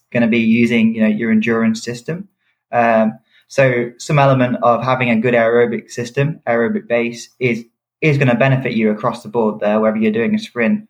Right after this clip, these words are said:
all the way to Ironman. So, you know, that's something to think about. And, you know, I feel like sometimes the sprint distance gets written off as kind of the new person's event or, you know, the event that's less,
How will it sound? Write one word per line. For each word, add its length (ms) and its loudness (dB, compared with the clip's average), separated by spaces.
all 160 -6
the 60 -4
way 140 0
to 100 -8
Ironman. 520 -2
So, 340 -2
you 80 0
know, 240 0
that's 260 -2
something 180 0
to 80 -6
think 180 -2
about. 300 0
And, 200 -2
you 80 -6
know, 160 -2
I 100 2
feel 140 4
like 240 2
sometimes 460 -2
the 60 -4
sprint 260 -2
distance 480 -2
gets 240 0
written 220 -4
off 220 0
as 140 -2
kind 200 0
of 240 2
the 80 -6
new 220 2
person's 640 0
event 380 2
or, 460 2
you 80 -6
know, 280 0
the 80 -2
event 260 2
that's 400 -2
less, 420 -4